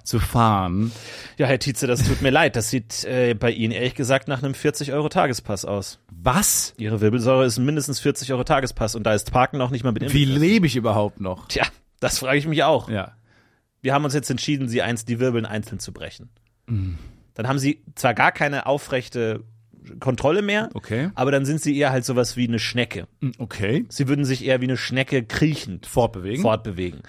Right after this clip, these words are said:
Speaker 1: Wirbellos.
Speaker 2: Und dann ist, können sie machen, was sie wollen, weil dann sind die Wirbel ja eh alle gebrochen.
Speaker 1: Mhm.
Speaker 2: Und also wir haben hier so ein Tregeeimer,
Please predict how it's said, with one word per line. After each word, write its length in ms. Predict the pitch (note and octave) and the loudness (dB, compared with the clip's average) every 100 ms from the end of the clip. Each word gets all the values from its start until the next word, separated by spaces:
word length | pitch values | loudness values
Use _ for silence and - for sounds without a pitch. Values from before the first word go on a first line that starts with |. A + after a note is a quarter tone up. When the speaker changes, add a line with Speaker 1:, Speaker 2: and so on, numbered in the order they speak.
| - | -6
Speaker 1:
Wirbellos. 100 | B2 | 0
Speaker 2:
Und 80 | D3 | 4
dann 120 | D#3 | 4
ist, 340 | A3 - - - | 2 0 -6 0
können 140 | E3+ | 2
sie 80 | D#3+ | 4
machen, 180 | E3 E3+ | 2 2
was 120 | D3+ | 0
sie 100 | B2 | 2
wollen, 400 | C3 B2+ G#2+ F#2+ - - - | 4 4 2 -2 -8 -20 -6
weil 80 | |
dann 140 | A2+ A#2 | -2 0
sind 120 | B2 | 0
die 120 | A#2 | 4
Wirbel 240 | C3+ C3+ A#2+ | 4 6 2
ja 60 | |
eh 160 | - C3 | 2 0
alle 180 | G2+ G2+ | 0 -2
gebrochen. 440 | F#2 F#2 G2 - | 0 0 0 -2
Speaker 1:
Mhm. 320 | A2 B2 F#3 - - _ | -2 0 0 -2 -20 _
Speaker 2:
Und 580 | B2 A#2+ A#2+ A#2 A2+ - | 2 4 2 0 -2 0
also 180 | C3 | 0
wir 120 | A#2+ C3+ | 0 0
haben 100 | D3+ | -2
hier 100 | B2+ | -2
so 80 | B2 | -2
ein 80 | |
Tregeeimer, 840 | G#2+ C3 C#3+ E3 - D#3 F3 F#3 | -2 0 2 2 0 -2 -2 -6